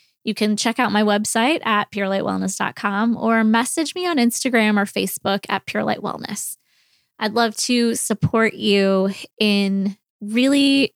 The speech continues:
shifting what's no longer useful for you and helping you step into a whole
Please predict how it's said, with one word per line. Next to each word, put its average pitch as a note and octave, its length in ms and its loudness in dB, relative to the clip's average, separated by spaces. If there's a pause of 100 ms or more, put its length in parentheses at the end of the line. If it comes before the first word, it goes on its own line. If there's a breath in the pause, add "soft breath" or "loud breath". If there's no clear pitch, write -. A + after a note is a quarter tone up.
(120)
shifting G#3 760 -2
what's F#3 240 -2
no G3+ 360 4
longer G3 400 2
useful F3+ 520 0
for - 180 -2
you F#3 460 2 (440 soft breath)
and G3+ 120 0
helping G3 280 2
you F#3+ 80 2
step - 300 -2
into - 240 -2
a F#3 60 2
whole F#3 640 0